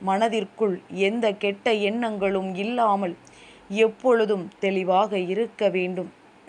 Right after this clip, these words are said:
நீ நினைக்கலாம், "அம்மா மீண்டும் மீண்டும் இதையே சொல்கின்றாளே, நாம் யாருக்கு என்ன கெடுதல் செய்தோம்?" என்று என் பிள்ளை நீ நினைக்கலாம்.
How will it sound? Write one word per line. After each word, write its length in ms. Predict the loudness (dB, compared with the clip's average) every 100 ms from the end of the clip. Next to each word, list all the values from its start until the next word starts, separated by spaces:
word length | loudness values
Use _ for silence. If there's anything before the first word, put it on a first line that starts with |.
| -20 -6
நீ 240 | 0 0
நினைக்கலாம், 680 | 0 -2 -4 0 2 2 0 -6 -20 -20 -20 0
"அம்மா 460 | 0 2 0 0 -4 -18 -14
மீண்டும் 480 | -6 -2 0 0 0
மீண்டும் 440 | -2 -2 0 -2 -2
இதையே 460 | 0 0 2 0 0
சொல்கின்றாளே, 880 | -4 -2 -4 -4 0 2 2 -2 -8 -18 -14
நாம் 300 | 0 2 2
யாருக்கு 640 | 2 4 4 2 -2 -6 -2
என்ன 240 | -2 -2
கெடுதல் 420 | -2 -2 0 -2
செய்தோம்?" 520 | -2 -2 -2 -2 -2 0
என்று 460 | -2 -2 -4 -6
என் 280 | -4 -4 -4
பிள்ளை 420 | -4 -2 -2 -4 -6
நீ 180 | -6 -4
நினைக்கலாம். 640 | -4 -6 -4 -2 0 -2